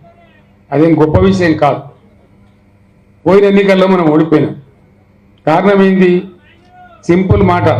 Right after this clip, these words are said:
చాలా సింపుల్, అందులో ఏం లేదు, బ్రహ్మరాశి. మనోళ్ళకి జర అలవాటు కదా, జర మంచిగా కాగానే ఉబ్బుడు,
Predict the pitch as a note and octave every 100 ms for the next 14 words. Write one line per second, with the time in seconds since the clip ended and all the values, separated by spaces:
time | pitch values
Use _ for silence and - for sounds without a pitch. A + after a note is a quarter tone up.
0 | - - - C#3 F3+ G3+ G3 F3+ F#3+ F#3
1 | E3+ E3 F3+ G3+ G3+ F#3+ E3+ E3 E3+ E3
2 | C#3+ - - - _ _ _ _ _ _
3 | _ _ _ _ _ _ _ _ C#3 D#3
4 | G3+ A3 G3 G3+ F#3 G3 G3+ F#3 E3+ -
5 | - _ _ - _ _ _ _ _ _
6 | - D3+ F3 G3 F#3 F#3+ G3+ G3+ G3+ G3
7 | G#3 F#3+ E3+ F3 F#3+ E3+ -